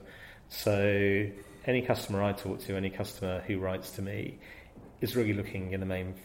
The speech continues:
for a personalised response based on the individual situation that they're in. And there's nothing more frustrating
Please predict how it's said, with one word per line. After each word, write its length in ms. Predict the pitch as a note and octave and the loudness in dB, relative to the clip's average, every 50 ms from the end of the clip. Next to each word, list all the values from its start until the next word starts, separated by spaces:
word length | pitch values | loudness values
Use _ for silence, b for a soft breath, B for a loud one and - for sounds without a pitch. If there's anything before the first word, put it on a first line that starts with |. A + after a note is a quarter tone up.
| - | -4
for 80 | - G#2 | -2 -2
a 40 | F#2 | -2
personalised 520 | - - G#2 G2+ - - F#2+ F2+ F2+ - | 0 -2 -2 -2 -2 -4 -4 -4 -4 -6
response 400 | - F#2 - - F#2+ F#2 - - | -8 -8 -4 -4 -4 -4 -4 -8
based 260 | - - - - - | -6 -6 -6 -6 -4
on 120 | - F#2 F#2 | -6 -4 -2
the 80 | F#2+ | -2
individual 380 | F#2+ F#2+ F#2+ F#2 F#2 F2 - G#2 | -2 -2 -2 -2 -4 -6 -6 -8
situation 600 | - - - - - - G2+ F#2 F#2 - - F#2+ | -8 -8 -8 -8 -6 -6 -6 -4 -4 -4 -4 -4
that 120 | F#2+ F#2 | -6 -4
they're 240 | G2 F#2 F#2 F#2 F#2+ | -2 -4 -2 -2 -2
in. 200 | F#2+ F#2+ G#2 A2+ - B B B B B B B B B B - | -2 -2 -4 -8 -12 B B B B B B B B B B -6
And 200 | - G2+ F#2+ F#2+ | -4 -2 -2 -2
there's 120 | G2 - | 2 2
nothing 220 | - A2+ A2 G2+ F#2+ | 2 2 4 2 0
more 80 | F#2+ | -2
frustrating 800 | F#2 - - - - - G2 F#2 - - - F#2 G2 G#2+ G#2 | -4 -4 -6 -2 0 0 0 0 0 -4 -6 -6 -6 -8 -10